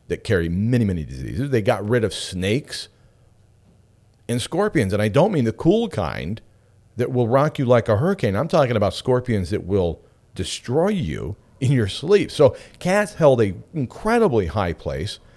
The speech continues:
within the Egyptian household. So, so much so that when they lost one of their house cats,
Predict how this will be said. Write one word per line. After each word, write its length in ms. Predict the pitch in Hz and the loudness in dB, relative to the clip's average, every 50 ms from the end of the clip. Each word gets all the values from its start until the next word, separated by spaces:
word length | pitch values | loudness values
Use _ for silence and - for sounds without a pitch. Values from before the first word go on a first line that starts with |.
| - - - | -20 -16 -6
within 380 | - 113 107 - 123 120 127 147 | -6 -6 -2 0 0 0 0 0
the 180 | 151 - - 131 | -2 -2 -2 -4
Egyptian 460 | 110 90 - 92 - - - 95 95 | -4 -2 -4 -4 -4 -4 -6 -6 -4
household. 520 | 98 165 196 220 208 - - 82 65 - | -4 -2 -2 -2 -2 -2 -4 -4 -4 -6
So, 300 | - - 139 123 - - - _ _ _ - | -2 0 0 0 0 -4 -10 _ _ _ -18
so 320 | - - - - 190 220 247 | -14 -12 -4 -2 -2 0 0
much 260 | 220 202 190 143 - | 0 0 0 -2 -4
so 400 | - - 156 127 80 - - - - _ _ _ _ _ _ _ _ _ _ _ _ _ | 0 2 4 4 4 2 -2 -10 -20 _ _ _ _ _ _ _ _ _ _ _ _ _
that 200 | - - - - | -8 -8 -8 -4
when 240 | 107 127 135 127 120 | -2 -2 -2 0 0
they 160 | 107 117 110 | -2 -2 0
lost 600 | 101 95 101 107 131 165 208 220 208 - - - | 0 0 0 2 0 0 0 -2 -4 -6 -8 -6
one 160 | 104 104 98 95 | -4 -4 -2 -2
of 100 | 95 78 | -2 -2
their 180 | 101 92 87 | -2 -2 -2
house 400 | - - 113 127 151 160 - - | -2 -2 0 0 0 0 -4 -8
cats, 760 | - - - - - 143 110 64 64 - - - - - - | -14 -16 -10 -6 -4 -4 -4 -4 -6 -10 -14 -16 -18 -18 -18